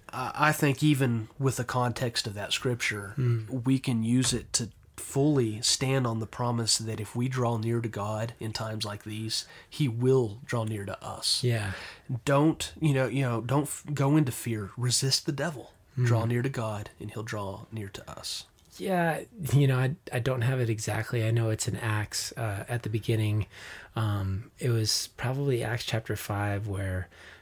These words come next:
Speaker 2: Peter is preaching and, and some of the people are saying, "Well, what do we have to do?" And he says, "Repent that the times of refreshing may come."
Speaker 1: Mm.
Speaker 2: And I think,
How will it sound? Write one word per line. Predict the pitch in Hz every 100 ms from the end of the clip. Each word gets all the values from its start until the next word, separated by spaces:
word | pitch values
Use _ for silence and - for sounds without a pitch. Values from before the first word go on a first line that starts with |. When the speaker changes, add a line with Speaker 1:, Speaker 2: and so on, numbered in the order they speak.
| _
Speaker 2:
Peter | - 131 120 110
is | 101
preaching | - 113 104 - 110 104
and, | 95 95
and | 101 101 98 -
some | - - 120
of |
the | 110
people | - 117 110
are | 104
saying, | - 98
"Well, | 95
what | 120 143
do | 156
we | 151
have | 139
to | 127
do?" | 143 147
And | 127
he | 113 113
says, | - 110 101 - - - - - -
"Repent | 110 - - - 135 107 120 - - - - - _ -
that | 117
the | -
times | 113 - 123 123 131
of | 120 104
refreshing | 101 - - 107 - 104
may | 98 95
come." | - 98 90 87 87 - -
Speaker 1:
Mm. | 123 113 104 - -
Speaker 2:
And | 123 117
I | 107
think, | - 113 104